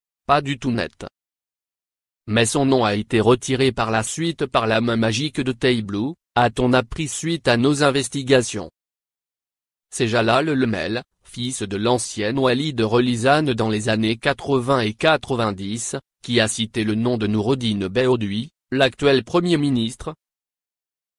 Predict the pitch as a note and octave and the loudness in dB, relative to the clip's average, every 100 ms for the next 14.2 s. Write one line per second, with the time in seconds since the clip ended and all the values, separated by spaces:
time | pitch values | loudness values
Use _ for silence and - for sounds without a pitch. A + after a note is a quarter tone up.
0 | _ _ _ B2 C#3 - A2 G2+ - A#2 | _ _ _ 0 0 0 -4 -4 -4 -4
1 | A2 G#2 - E3+ B2 A#2 C3 A#2 A#2+ C#3 | -4 -4 0 2 2 2 2 4 2 4
2 | C3+ A#2+ C#3+ A2 G#2+ E3+ F#3 D3+ B2 B2 | 0 2 2 2 0 -2 -2 -2 -2 -2
3 | - C3 - D3+ C#3 B2+ A#2+ A2+ G#2+ G2+ | -2 -6 -2 0 4 4 4 2 0 -2
4 | A2+ G#2 - D3 D#3 B2 G#2+ G#2 A#2+ A#2+ | -2 -2 -2 -2 0 -2 -4 -2 0 0
5 | B2 C#3 B2+ - D3 A2+ A2+ - D#3+ C3+ | 0 0 -2 0 0 0 -6 -6 -4 0
6 | B2+ B2 B2 A#2 C3+ C3 A2 A2+ G#2+ G2 | 2 4 2 2 2 2 4 2 0 -2
7 | A2 A2 - B2+ - C3+ B2 A2 D#3+ D3+ | -2 -4 -6 -10 -2 2 2 2 0 0
8 | B2+ B2+ C3 E3+ F3+ E3+ B2+ C#3 B2 B2 | 0 0 0 -2 -2 0 0 -2 -2 -2
9 | D#3+ D#3+ A#2+ E3 E3+ C#3+ A#2+ C#3 D3+ B2+ | 2 4 4 2 0 2 2 2 0 -2
10 | - C3+ C3 A#2+ - E3 E3 C3 C3 A#2 | -4 2 4 4 2 0 2 0 0 -2
11 | - D#3+ B2+ A2+ C#3+ C3 G#2+ G#2 C3+ A#2 | 2 2 4 4 4 2 0 0 -2 0
12 | A#2 C3+ E3 C3+ C3 A#2 E3+ D#3 A#2+ G2+ | 0 2 2 0 -2 0 -2 0 -2 -2
13 | G#2 A#2+ C3 C#3 C3+ C3 B2+ B2+ - D#3+ | -2 0 0 0 0 4 2 2 -2 -4
14 | - G2 | -8 -16